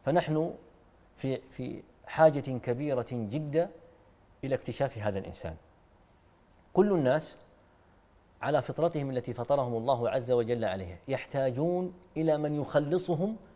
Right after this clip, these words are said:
من هذه العلائق التي قد تعلقوا بها، وهي علائق المرض التي قد اكتسبوها من الشيطان وجنوده، اكتسبوها من الشيطان وجنوده. فنحن رسل هدى نحمل هذه المشاعل، نفتش عن الإنسان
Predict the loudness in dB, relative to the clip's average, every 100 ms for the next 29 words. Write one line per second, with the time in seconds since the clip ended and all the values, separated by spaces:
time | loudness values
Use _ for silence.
0 | -20 _ -8 -4 2 2 0 0 2 2
1 | 0 -8 -4 -4 -6 -6 -4 -4 -4 -6
2 | -4 -4 -6 -6 -6 -8 -12 -18 _ _
3 | -8 -6 -4 -4 -2 -2 -2 -4 -4 2
4 | 6 8 6 -2 -20 -20 -20 -6 -6 -4
5 | -2 -2 -2 -6 -4 -4 -4 -4 -8 -8
6 | -8 -4 -4 -4 -8 -6 -4 -2 -4 -6
7 | -12 -18 -20 _ _ _ _ _ _ _
8 | _ _ -10 -6 -2 0 0 -2 -6 -6
9 | -2 0 0 -2 -4 -6 -6 -2 -2 0
10 | -2 -2 -2 -2 0 0 2 2 2 -2
11 | -4 0 0 2 0 -2 0 0 0 -4
12 | -14 -18 -6 -2 -2 -2 0 2 2 2
13 | 2 2 4 6 4